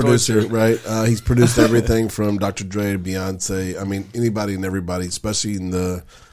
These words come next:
Speaker 1: uh, late nineties,
Speaker 2: You
Speaker 1: well,
Speaker 2: should
Speaker 1: probably
Speaker 2: definitely
Speaker 1: early
Speaker 2: know.
Speaker 1: two thousands. Um, made a couple hundred million dollars doing it or whatever. But he, he talks about being in the studio with Doctor Dre and how Doctor Dre is like a perfectionist.
Speaker 2: Mm-hmm.
Speaker 1: But he,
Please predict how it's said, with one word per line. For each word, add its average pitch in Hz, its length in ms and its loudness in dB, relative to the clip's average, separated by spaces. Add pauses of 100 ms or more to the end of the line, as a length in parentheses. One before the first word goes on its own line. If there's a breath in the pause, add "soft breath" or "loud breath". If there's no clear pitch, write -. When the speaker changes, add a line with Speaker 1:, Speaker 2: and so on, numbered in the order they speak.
(160 loud breath)
Speaker 1:
uh, 87 420 -12
late 87 340 -10
nineties, 87 680 -12
Speaker 2:
You 87 100 -10
Speaker 1:
well, 85 100 -8
Speaker 2:
should 101 120 -10
Speaker 1:
probably 120 220 0
Speaker 2:
definitely 107 180 -2
Speaker 1:
early 113 100 0
Speaker 2:
know. - 60 -6
Speaker 1:
two 113 120 -4
thousands. 92 640 -8 (380 loud breath)
Um, 92 460 -4 (100)
made 92 380 -6
a 95 40 -16
couple 85 260 -4
hundred 92 200 -2
million 90 260 -4
dollars 85 280 -6
doing 90 220 -8
it 85 40 -10
or 85 60 -10
whatever. 85 420 -10 (460 loud breath)
But 101 140 -2
he, 120 80 4 (100)
he 147 160 -2
talks 160 300 2
about 113 260 2
being 113 200 2
in 101 100 -2
the 98 80 -6
studio 101 420 -4
with 90 140 -8
Doctor 90 260 -8
Dre 92 320 -8
and 87 340 -12
how 98 200 -6
Doctor 95 320 -8
Dre 95 280 -6
is 85 140 -8
like 87 160 -10
a 85 60 -12
perfectionist. 80 880 -10
Speaker 2:
Mm-hmm. 101 480 -10
Speaker 1:
But 101 160 -2
he, - 140 -2